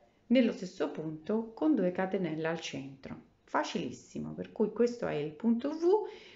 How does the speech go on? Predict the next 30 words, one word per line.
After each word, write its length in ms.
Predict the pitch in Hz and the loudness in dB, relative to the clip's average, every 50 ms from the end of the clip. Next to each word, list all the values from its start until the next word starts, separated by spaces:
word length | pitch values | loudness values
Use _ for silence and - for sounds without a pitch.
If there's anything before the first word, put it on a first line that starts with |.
| - _ _ _ _ | -20 _ _ _ _
Continuiamo 840 | - - 208 202 185 190 - 196 190 185 180 156 139 143 160 180 208 | -2 0 0 0 0 0 0 0 2 2 2 2 0 -2 -2 -4 -2
finché 360 | - - 240 247 - - - | -2 0 0 0 0 -2 -4
ci 180 | - - 185 180 | -6 -6 -6 -2
troviamo 480 | - 175 180 180 180 160 151 156 156 | 0 0 0 2 0 0 0 -2 -4
poi 220 | 156 - 190 185 160 | -2 0 0 2 2
alla 160 | 156 160 160 | 0 -2 -2
parte 300 | 160 190 202 - - 349 | -2 -4 -4 -2 -2 -4
opposta, 340 | 349 - 247 226 - - 165 | 0 0 -2 -2 0 -2 -6
vi 120 | 160 170 | -6 -6
faccio 360 | - - 175 - - - 247 | -6 -6 -6 -6 -6 -4 -4
vedere 400 | 262 285 247 190 160 160 165 - - - - - - _ _ | -2 -2 0 0 0 -2 -2 -4 -10 -16 -20 -20 -20 _ _
come 200 | - 240 233 233 | -2 0 0 0
si 200 | 233 - 233 226 | 0 -2 -2 -2
fa 200 | - 165 165 - - | -4 -6 -8 -6 -2
di 140 | 208 208 226 | 4 6 6
nuovo 840 | 233 233 196 180 175 170 165 170 196 214 254 302 311 - - - - - - - | 8 8 6 4 4 2 0 0 2 2 2 2 0 -2 -6 -14 -18 -20 -14 -6
l'avvio 400 | - 233 277 240 196 175 170 175 | -2 0 0 0 0 0 -2 -4
sul 200 | 175 - 170 170 | -4 -4 -6 -8
secondo 520 | - - 180 170 165 170 170 170 170 160 151 | -4 -2 0 0 0 0 -2 -2 -2 -4 -4
giro. 420 | 139 143 131 131 - - - - - _ _ _ _ _ _ _ _ _ _ _ _ _ _ _ _ _ _ _ _ _ _ _ _ _ _ _ _ _ _ _ _ _ _ _ _ _ _ _ _ _ _ _ _ _ _ _ - - - | -4 -4 -2 -2 -2 -4 -8 -12 -18 _ _ _ _ _ _ _ _ _ _ _ _ _ _ _ _ _ _ _ _ _ _ _ _ _ _ _ _ _ _ _ _ _ _ _ _ _ _ _ _ _ _ _ _ _ _ _ -20 -20 -10
Ah, 240 | _ - - - - - | _ -8 -8 -8 -10 -6
adesso 340 | - 208 220 262 254 - 196 | 0 0 0 0 0 -2 0
che 80 | 180 | 0
ho 100 | 175 170 | 0 0
completato 420 | 175 - 180 180 - - 196 185 196 | -2 -4 -4 -2 0 0 0 0 -2
il 60 | 202 | -2
giro, 200 | 214 269 269 233 | -2 0 0 0
assicuratevi 760 | - - - - 180 - - 196 202 208 214 190 170 175 - | 0 -2 -4 -8 -4 -2 0 0 0 0 0 -2 -2 -2 -4
che 300 | - - 160 160 - - _ | -4 -6 -6 -6 -10 -16 _
tutto 680 | - 247 269 269 269 - - - - 285 285 302 285 | -4 -2 -2 -2 -4 -8 -6 -2 0 2 2 2 0